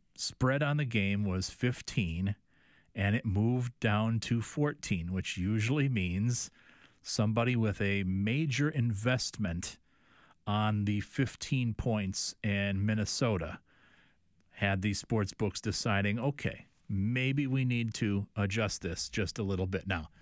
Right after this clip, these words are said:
if you've got fifteen plus fifteen, it's twenty-five to eight right now. You're feeling okay. If you're an Ohio State bettor, you're telling yourself, "There's fourteen minutes left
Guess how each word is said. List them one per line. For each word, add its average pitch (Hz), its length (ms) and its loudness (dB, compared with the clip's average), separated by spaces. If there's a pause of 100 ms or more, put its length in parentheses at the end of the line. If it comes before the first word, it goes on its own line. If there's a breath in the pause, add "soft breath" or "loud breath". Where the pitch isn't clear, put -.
(380 loud breath)
if 151 80 2
you've 220 100 0
got 202 140 0 (360)
fifteen 139 1120 -2 (960 soft breath)
plus - 300 0
fifteen, 127 760 0
it's - 200 -4
twenty-five 131 840 0
to - 200 -4
eight 131 220 2
right 98 260 -2
now. 98 180 0
You're 107 160 2
feeling 123 520 2
okay. 113 540 0 (400 soft breath)
If 113 160 -2
you're 143 100 4
an 139 60 0
Ohio 156 420 2
State 190 380 0
bettor, 147 400 2 (880 loud breath)
you're 135 120 4
telling 135 300 2
yourself, 123 540 0
"There's 107 180 2
fourteen 104 460 2
minutes 87 260 -2
left - 360 -6